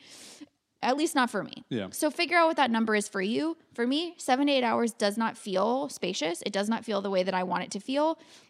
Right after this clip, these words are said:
Speaker 1: And I'm not gonna get myself to a place where I'm feeling anxious.
Speaker 2: Yeah.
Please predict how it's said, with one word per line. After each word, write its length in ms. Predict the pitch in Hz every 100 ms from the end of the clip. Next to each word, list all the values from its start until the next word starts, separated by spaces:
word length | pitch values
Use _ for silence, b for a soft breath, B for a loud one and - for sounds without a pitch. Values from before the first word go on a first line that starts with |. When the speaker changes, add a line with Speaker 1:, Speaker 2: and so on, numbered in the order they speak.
| b -
Speaker 1:
And 580 | 240 233 226 226 220 214 - _ _
I'm 720 | 214 226 240 240 240 240 233 -
not 320 | 208 208 202
gonna 520 | 208 202 190 190 190 - _ _ _ 202 -
get 180 | 202
myself 300 | 202 202 196
to 100 | -
a 40 | 190
place 320 | - 190 -
where 160 | 214 185
I'm 220 | 175 175
feeling 400 | 202 180 185 -
anxious. 600 | - 202 - 330 403 - -
Speaker 2:
Yeah. 200 | 175